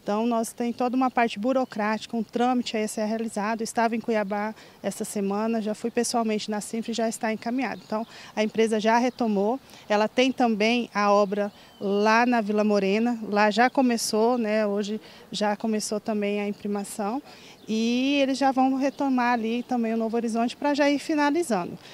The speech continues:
Então, assim, a parte difícil, que eu falo que é a parte de limpeza, de base, subbase, já tá pronta, e drenagem.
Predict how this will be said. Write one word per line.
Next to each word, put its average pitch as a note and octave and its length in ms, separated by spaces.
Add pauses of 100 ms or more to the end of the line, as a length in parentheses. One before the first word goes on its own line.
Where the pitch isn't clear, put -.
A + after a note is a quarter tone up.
Então, B3 200
assim, C4 160
a C#4 100
parte D4+ 480
difícil, B3+ 640
que G#3 120
eu G3+ 40
falo G#3 300
que - 140
é - 20
a G#3 60
parte G#3+ 440 (320)
de G#3 340
limpeza, G3+ 920
de F#3+ 160
base, G#3 540
subbase, A3 560
já A#3+ 100
tá C#4+ 160
pronta, G#3 540 (260)
e A3 100
drenagem. F3+ 720